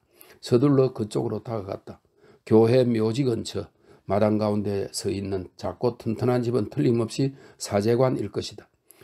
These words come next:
의지할 친구도 없이 낯선 곳에서 일자리를 구해야 하는 외지인들이 종종 성직자에게 도-, 소개와 도움을 청하지 않던가.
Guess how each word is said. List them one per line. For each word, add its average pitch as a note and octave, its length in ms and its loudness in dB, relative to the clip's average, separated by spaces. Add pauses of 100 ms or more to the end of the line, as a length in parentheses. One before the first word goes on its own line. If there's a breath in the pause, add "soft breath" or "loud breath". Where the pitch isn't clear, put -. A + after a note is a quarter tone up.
(180 soft breath)
의지할 G#2+ 460 4
친구도 G#2 420 -4
없이 G2+ 320 -8
낯선 B2 320 -4
곳에서 A#2 380 -4
일자리를 B2 580 -2
구해야 A2+ 380 2
하는 A2 240 -2
외지인들이 G#2+ 720 -2 (340 loud breath)
종종 G#2 460 2
성직자에게 A2+ 800 -2
도-, A#2+ 280 0
소개와 B2 480 0
도움을 A2 380 2
청하지 G2+ 380 -6
않던가. G2 420 -10